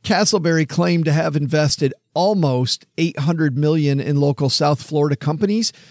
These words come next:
and have a portfolio of real estate holdings that was generating two point eight million in rental income annually. But shocking, hashtag shock, in <laughs> late February, the Securities and Exchange Commission went into court to shut the company down,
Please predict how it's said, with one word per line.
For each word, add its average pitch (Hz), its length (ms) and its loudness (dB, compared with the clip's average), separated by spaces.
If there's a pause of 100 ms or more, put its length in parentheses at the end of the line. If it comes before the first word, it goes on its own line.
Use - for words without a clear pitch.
(140)
and 143 140 -2
have 147 160 2
a 143 60 -2
portfolio 151 680 0
of 123 140 -4
real 156 200 2
estate - 280 0
holdings 135 400 0
that 151 100 -4
was 135 120 -2
generating 139 560 -2
two - 240 -6
point 180 340 -4
eight 151 260 -2
million 139 420 0
in 117 140 -4
rental 139 280 0
income 135 400 -2
annually. 120 540 -2 (400)
But 185 440 -2 (460)
shocking, 175 840 -2 (160)
hashtag 156 560 0
shock, 160 400 0 (380)
in 151 160 0
<laughs> 151 300 0
late 226 200 -2
February, 170 640 0 (320)
the 175 100 2
Securities 233 800 0
and 196 120 2
Exchange 277 500 0
Commission 147 460 0
went 156 160 0
into 165 180 0
court 147 340 0
to 147 80 0
shut 160 380 0
the - 80 -6
company 160 480 -2
down, 117 560 -2